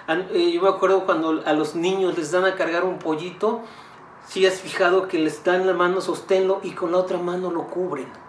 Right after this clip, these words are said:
Es exactamente lo que Dios hace con nosotros. Con una mano nos sostiene y con nosotros, con la otra mano nos cubre para que nosotros podamos reposar confiadamente en Él.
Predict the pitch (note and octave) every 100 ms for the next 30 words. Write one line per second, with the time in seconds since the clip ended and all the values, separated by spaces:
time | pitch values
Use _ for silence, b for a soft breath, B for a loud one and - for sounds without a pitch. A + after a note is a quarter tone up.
0 | - - B B B - B3+ D4+ - C#4+
1 | C4+ G#3+ G3 F3+ D#3+ D3 D#3 C#3 C3+ D3
2 | - C3+ B2+ B2 B2+ B2+ B2+ B2 B B
3 | B - C3+ D#3+ E3 E3 D#3 D3 C3 C3
4 | B2+ - D#3 C#3+ C3+ B B - C3 C#3
5 | C3+ D3 D3 C3+ - - D3 C3 C#3+ C#3+
6 | C#3+ C3 B2+ B2 A#2+ - C#3+ A#2 A2 -
7 | B B - B2 B2+ C3 A#2+ A2+ B2 C3
8 | - A#2+ A#2 A2+ A2+ - A2 - G#2+ -
9 | - - A#2 - A2+ A2+ A2 G#2 - G#2+
10 | A2+